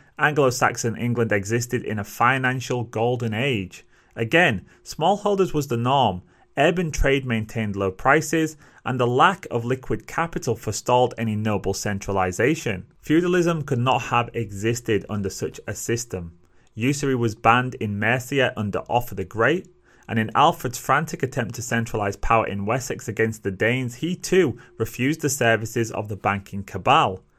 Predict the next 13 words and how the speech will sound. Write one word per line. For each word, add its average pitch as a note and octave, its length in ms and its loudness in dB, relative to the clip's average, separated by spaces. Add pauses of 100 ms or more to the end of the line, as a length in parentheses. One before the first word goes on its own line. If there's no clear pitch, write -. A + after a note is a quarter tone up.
(300)
The A#2+ 100 -2
Italian D#3 420 2
banks, D3 300 4
however, C#3+ 400 4
were A#2 180 2
quite A#2+ 400 2
interested A#2 640 -2
in G#2 200 -4
William's B2+ 420 2
planned G#2 340 -2
assault D3 500 0 (240)
on G#2 220 -4
Anglo-Saxondom G2+ 1120 0